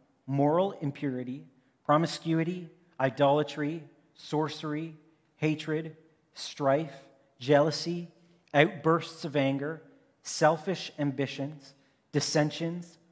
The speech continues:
factions, envy, drunkenness, carousing, and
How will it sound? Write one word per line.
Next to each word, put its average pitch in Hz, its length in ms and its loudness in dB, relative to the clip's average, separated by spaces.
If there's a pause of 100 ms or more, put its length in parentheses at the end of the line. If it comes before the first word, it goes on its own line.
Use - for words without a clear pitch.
(180)
factions, 165 880 0 (560)
envy, 156 540 0 (520)
drunkenness, 165 800 2 (640)
carousing, 156 760 -2 (300)
and 143 120 0